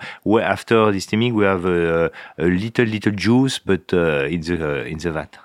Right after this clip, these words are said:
And, uh, after, when fermentation, uh, begin, we have more juice, but, uh,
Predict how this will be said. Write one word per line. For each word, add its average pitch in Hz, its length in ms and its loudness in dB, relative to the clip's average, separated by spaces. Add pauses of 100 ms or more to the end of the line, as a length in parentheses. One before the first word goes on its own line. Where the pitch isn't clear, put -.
And, 87 220 0
uh, 80 140 -2
after, 107 360 0
when 98 160 0
fermentation, 101 800 -2
uh, 76 400 0
begin, 95 380 0
we 87 80 4
have 87 140 2
more 95 360 2
juice, 107 380 0
but, 95 260 0
uh, 76 220 0